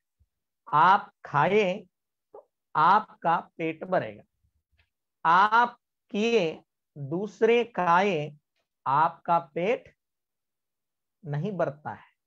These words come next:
पेट भरना अलग है, मन भरना अलग है। मन भरता होगा मगर पेट तो आप खाएंगे तो ही आपका पेट भरेगा। उसी तरह किए हुए कर्मों का फल भुक्ति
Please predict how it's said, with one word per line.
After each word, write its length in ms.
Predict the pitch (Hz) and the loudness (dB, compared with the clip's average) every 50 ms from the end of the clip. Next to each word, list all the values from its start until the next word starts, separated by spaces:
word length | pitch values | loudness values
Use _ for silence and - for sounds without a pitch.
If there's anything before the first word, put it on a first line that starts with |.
| _ _ - | _ _ -2
पेट 340 | 180 196 226 233 226 - 208 | 0 2 2 2 0 -2 -4
भरना 440 | 180 160 165 175 185 208 226 208 175 | 0 0 0 0 0 0 2 2 2
अलग 220 | 170 185 196 165 | 2 0 -4 -4
है, 400 | 139 190 190 208 233 214 175 165 | -4 -4 -4 -4 -6 -6 -8 -6
मन 160 | 185 214 233 | -4 -4 -4
भरना 480 | 254 247 196 175 190 202 196 208 226 208 | -4 -4 -2 0 0 0 -2 -4 -4 -4
अलग 260 | - - - - - | -4 -8 -12 -16 -18
है। 100 | 110 - _ _ _ _ _ _ _ _ _ _ _ _ _ _ _ _ _ _ _ _ _ _ _ _ _ - | -20 -20 _ _ _ _ _ _ _ _ _ _ _ _ _ _ _ _ _ _ _ _ _ _ _ _ _ -12
मन 240 | 139 151 180 220 254 | -6 -2 -2 0 0
भरता 560 | 285 285 269 262 262 262 269 247 - - 262 | 0 2 2 2 2 2 -2 -4 0 2 2
होगा 440 | 254 233 226 220 180 156 131 - _ _ _ _ _ _ _ _ _ _ _ _ _ _ - | 4 4 2 0 0 -4 -8 -10 _ _ _ _ _ _ _ _ _ _ _ _ _ _ -14
मगर 360 | 151 151 156 156 151 170 170 | -12 -12 -10 -8 -6 -6 -6
पेट 560 | 160 151 _ - 180 175 190 196 180 - _ _ - | -6 -10 _ -8 -6 -4 -4 -4 -6 -10 _ _ 0
तो 380 | 190 214 262 294 539 480 - _ _ _ _ _ _ _ _ _ _ _ _ _ _ _ _ _ _ _ _ _ - | 2 2 2 2 -2 -6 -12 _ _ _ _ _ _ _ _ _ _ _ _ _ _ _ _ _ _ _ _ _ -2
आप 320 | - 139 147 156 151 - - | 2 2 2 2 0 -4 -10
खाएंगे 480 | - 135 120 123 135 147 165 165 180 185 | -6 -4 -4 -4 -4 -6 -6 -6 -6 -6
तो 260 | 180 185 190 196 202 | -6 -4 -2 -2 -2
ही 160 | 190 208 220 | -2 -2 -2
आपका 380 | 214 190 156 143 - - 147 139 | -2 -2 -2 -2 -4 -6 -8 -8
पेट 340 | 143 _ - 123 120 117 - | -8 _ -12 -12 -12 -12 -14
भरेगा। 360 | 117 107 107 104 107 107 104 | -16 -16 -14 -14 -14 -14 -14
उसी 440 | - 117 - - - 143 156 160 156 | -16 -16 -14 -10 -8 -6 -6 -6 -8
तरह 600 | 156 - 127 127 127 135 160 185 202 214 214 208 | -8 -8 -6 -4 -2 0 2 2 2 2 0 -2
किए 360 | - - 147 147 156 160 156 | -6 -8 -8 -6 -4 -4 -4
हुए 260 | 143 143 147 151 147 | -4 -2 -2 -4 -4
कर्मों 500 | 147 - 131 127 131 135 135 135 135 135 | -4 -8 -8 -8 -6 -6 -8 -8 -8 -8
का 200 | 127 - 143 139 | -4 -2 -2 -2
फल 540 | 139 - _ _ _ - 156 165 190 214 196 | -4 -6 _ _ _ -2 0 0 2 0 -2
भुक्ति 840 | 156 135 147 - - - _ _ - - 196 156 120 120 - - | -2 -4 -4 -6 -6 -8 _ _ -10 -8 -8 -6 -8 -10 -14 -18